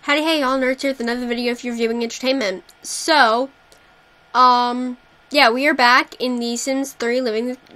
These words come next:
Living the Dream Challenge, and, uh, I fixed, um, Tony's hair, and I put the chairs back, and I got rid of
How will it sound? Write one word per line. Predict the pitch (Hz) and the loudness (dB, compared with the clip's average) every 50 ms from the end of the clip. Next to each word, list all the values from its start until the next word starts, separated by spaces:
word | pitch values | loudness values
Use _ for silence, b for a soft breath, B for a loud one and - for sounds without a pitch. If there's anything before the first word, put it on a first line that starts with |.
| 175 - - | -20 -16 -8
Living | 226 233 226 233 262 277 | -4 -4 -2 -2 0 -2
the | 285 269 | -2 -2
Dream | 226 208 202 208 | -2 -2 -4 -6
Challenge, | 220 - 208 190 196 202 220 240 254 - - | -6 -6 -6 -6 -4 -4 -4 -6 -6 -8 -8
and, | - 226 233 233 226 233 226 226 | -4 -2 0 2 2 0 0 0
uh, | 185 208 226 226 214 - | 2 2 4 4 4 4
I | - 240 | 2 2
fixed, | 233 - - - 311 320 339 - - - - - - - - - - _ _ _ _ _ _ _ _ _ _ - - - _ _ _ _ _ _ - | 0 0 0 2 4 4 4 0 -6 -12 -8 -8 -8 -8 -8 -14 -18 _ _ _ _ _ _ _ _ _ _ -20 -20 -20 _ _ _ _ _ _ 2
um, | 254 262 254 247 240 233 233 226 226 | 4 4 4 4 4 2 -2 -4 -6
Tony's | 233 - 277 262 262 254 254 254 - | -4 -2 0 0 0 0 -2 -6 -6
hair, | - 262 226 233 240 269 359 381 359 _ _ _ _ _ _ _ _ _ _ _ _ _ _ _ _ _ _ _ - | -4 -2 -2 0 0 0 0 -2 -6 _ _ _ _ _ _ _ _ _ _ _ _ _ _ _ _ _ _ _ 0
and | 254 254 254 247 247 247 240 | 2 2 4 4 4 2 2
I | 214 233 240 | 2 2 2
put | - 277 269 | 0 -2 -2
the | - 240 233 233 233 226 226 240 233 b b b b b b b _ _ _ - | 0 0 2 2 2 0 -2 -4 -6 b b b b b b b _ _ _ -12
chairs | - - 285 247 240 240 254 254 - | -6 -2 0 0 0 0 -2 -2 0
back, | - 240 233 233 233 233 233 - - - _ | 2 4 6 6 4 4 2 -2 -14 -18 _
and | - 247 233 226 226 226 226 226 226 220 - - | -4 -2 -2 0 0 0 -2 -2 -4 -6 -8 -4
I | - 220 220 220 214 220 | -2 0 0 0 0 0
got | 220 214 202 - | 0 0 0 0
rid | 220 220 214 | -2 -4 -4
of | 214 220 226 - | -6 -8 -10 -16